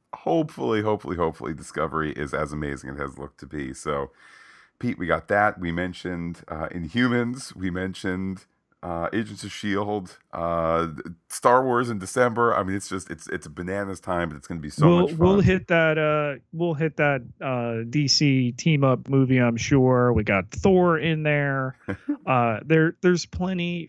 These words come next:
Speaker 2: for your podcast pals, as Matt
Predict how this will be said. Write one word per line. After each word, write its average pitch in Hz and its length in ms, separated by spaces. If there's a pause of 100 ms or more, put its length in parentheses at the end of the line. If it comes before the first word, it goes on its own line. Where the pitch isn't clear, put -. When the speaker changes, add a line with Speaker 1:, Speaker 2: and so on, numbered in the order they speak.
(140)
Speaker 2:
for 143 600
your 120 920
podcast 120 800
pals, 101 720
as 104 460
Matt 113 320